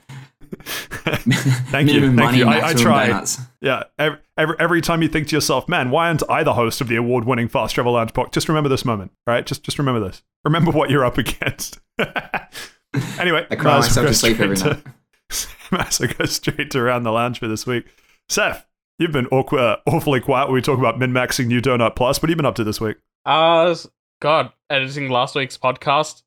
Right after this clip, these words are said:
Speaker 3: and, uh, I decided to start
Speaker 1: You're not
Speaker 3: watching
Speaker 1: supposed to say that.
Speaker 3: <laughs> It, it was the majority of my week, I'm sorry.
Speaker 1: <laughs> Fuck.
Speaker 2: And we thank you for your service.
Speaker 3: Thank
Speaker 1: Great,
Speaker 3: you.
Speaker 1: now we're gonna get emails.
Speaker 3: <laughs> Yeah,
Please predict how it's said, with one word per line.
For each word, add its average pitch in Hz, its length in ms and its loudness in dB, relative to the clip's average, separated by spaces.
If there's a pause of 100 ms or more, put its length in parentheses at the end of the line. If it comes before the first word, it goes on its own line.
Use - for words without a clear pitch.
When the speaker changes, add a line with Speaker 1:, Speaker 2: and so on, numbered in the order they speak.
Speaker 3:
and, 127 500 -4
uh, 131 580 0 (100)
I 139 100 -2
decided 156 380 0
to - 60 -14
start 131 280 -2
Speaker 1:
You're 127 140 0
not 185 80 2
Speaker 3:
watching 190 60 -2
Speaker 1:
supposed 190 400 0
to 175 100 0
say 175 380 0
that. 139 800 -2
Speaker 3:
<laughs> - 80 -12 (100)
It, 233 520 -2
it 185 80 0
was 170 180 2
the 175 80 -2
majority 160 460 2
of 151 120 4
my 151 120 2
week, 143 260 -2
I'm 127 160 -4
sorry. 131 580 0 (140)
Speaker 1:
<laughs> - 140 -20 (580)
Fuck. - 460 -8 (560)
Speaker 2:
And 127 100 2
we 123 80 4
thank 135 240 0
you 135 100 2
for 135 80 0
your 113 160 4
service. 101 460 -4 (360)
Speaker 3:
Thank 165 120 2
Speaker 1:
Great, 160 200 2
Speaker 3:
you. 120 60 -8
Speaker 1:
now 147 160 0
we're 165 100 2
gonna 160 140 0
get 147 160 0
emails. 135 600 0
Speaker 3:
<laughs> - 40 -20 (140)
Yeah, 214 200 2